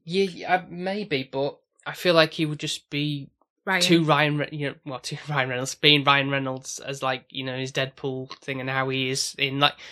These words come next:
Speaker 1: I mean, I haven't seen the Red Notice or anything, but I've heard he's kind of just, like, just, that's, that's
Speaker 2: That's
Speaker 1: how
Speaker 2: who
Speaker 1: he,
Speaker 2: he
Speaker 1: that's
Speaker 2: is.
Speaker 1: who he is, and that's how he always portrays things. It's just too easy
Speaker 2: I
Speaker 1: to
Speaker 2: just
Speaker 1: do
Speaker 2: think
Speaker 1: that.
Speaker 2: because with Brad,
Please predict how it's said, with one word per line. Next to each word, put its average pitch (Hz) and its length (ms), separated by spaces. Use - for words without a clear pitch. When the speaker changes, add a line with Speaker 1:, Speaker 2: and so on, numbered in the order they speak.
Speaker 1:
I - 80
mean, 147 120
I 143 40
haven't 143 140
seen 147 200
the 139 100
Red 135 180
Notice 139 480
or 123 40
anything, 120 340
but 123 280
I've 139 120
heard 127 120
he's 131 140
kind 135 220
of 135 80
just, - 160
like, 123 300
just, - 260
that's, - 380
that's - 20
Speaker 2:
That's 208 240
Speaker 1:
how 175 160
Speaker 2:
who 160 80
Speaker 1:
he, 185 60
Speaker 2:
he 185 40
Speaker 1:
that's 190 200
Speaker 2:
is. 185 80
Speaker 1:
who 147 100
he 143 160
is, 143 120
and 143 80
that's 143 180
how 139 140
he 135 120
always 147 200
portrays 135 520
things. 131 340
It's - 220
just - 200
too 131 280
easy 131 280
Speaker 2:
I 285 40
Speaker 1:
to - 60
Speaker 2:
just 139 120
Speaker 1:
do 131 60
Speaker 2:
think 392 220
Speaker 1:
that. - 100
Speaker 2:
because 302 400
with 262 220
Brad, 254 340